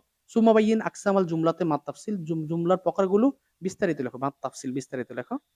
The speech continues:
তারপরে লেখো, আররিফ মা হুয়াল মুরাব, মুরাব কাকে বলে? অকাম কিসমান লাহু, সেটি কয় প্রকার? সুম্মা বাইয়িন হুকমুহু বিত তাফসিল, সেটির হুকুম বিস্তারিত লেখো। আররিফিল মুনসারাফ, মুনসারাফ কাকে পরিচয় দাও। অমা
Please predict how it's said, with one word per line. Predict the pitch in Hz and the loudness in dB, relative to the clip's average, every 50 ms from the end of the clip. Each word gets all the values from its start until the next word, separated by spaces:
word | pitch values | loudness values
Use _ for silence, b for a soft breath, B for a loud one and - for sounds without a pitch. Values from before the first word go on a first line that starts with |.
| _ _ _ _ _ _ _ | _ _ _ _ _ _ _
তারপরে | - 190 185 220 214 | 0 2 4 6 6
লেখো, | 196 170 135 - 269 320 320 _ _ _ | 6 6 6 4 2 0 -2 _ _ _
আররিফ | - 190 208 220 277 277 - - | 2 4 4 6 6 4 4 4
মা | 175 180 175 | 4 4 4
হুয়াল | 170 180 175 175 165 | 6 4 4 4 4
মুরাব, | 151 139 127 123 - - - - - | 2 2 0 0 -2 -4 -8 -8 -2
মুরাব | 156 185 190 202 196 | 4 6 6 6 6
কাকে | 202 - 156 139 151 | 4 0 -4 -2 -2
বলে? | 151 160 190 269 | 0 0 2 2
অকাম | 285 202 - 170 165 156 | 2 0 0 -4 -6 -6
কিসমান | - 156 - - 185 180 | -6 -14 -14 -12 -8 -6
লাহু, | 175 175 | -4 -4
সেটি | 165 - 156 156 | -4 -6 -8 -10
কয় | - 151 143 | -6 -6 -6
প্রকার? | 139 147 143 - 202 | -6 -6 -8 -8 -10
সুম্মা | - - 185 170 160 | -12 -10 -10 -6 -4
বাইয়িন | 156 160 170 180 185 | -4 -2 0 0 0
হুকমুহু | 151 165 185 - _ - 190 175 214 | 0 0 -2 -2 _ -8 -4 -2 -2
বিত | 190 160 - - | -2 -2 -4 -8
তাফসিল, | 139 131 - - 190 | -12 -14 -14 -14 -16
সেটির | 180 - - 156 160 156 - 156 | -16 -12 -10 -10 -10 -10 -10 -12
হুকুম | 151 - - 254 240 | -10 -4 -2 -2 0
বিস্তারিত | 180 180 - - 151 139 131 | 0 -2 -4 -4 -6 -6 -4
লেখো। | 139 127 131 - - 302 _ b b b b b b b b b | -4 -6 -6 -8 -10 -18 _ b b b b b b b b b
আররিফিল | b 175 190 202 208 208 220 208 | b 4 6 6 6 6 6 4
মুনসারাফ, | 190 175 160 165 - 196 208 190 | 4 4 2 0 0 0 0 2
মুনসারাফ | 175 165 160 - 175 180 175 | 0 -2 0 0 0 0 0
কাকে | - 165 151 - - | -2 -4 -6 -4 -2
পরিচয় | 175 170 170 - 165 143 | 0 0 2 2 2 2
দাও। | 143 165 185 | 4 4 2
অমা | 175 151 156 | 2 4 2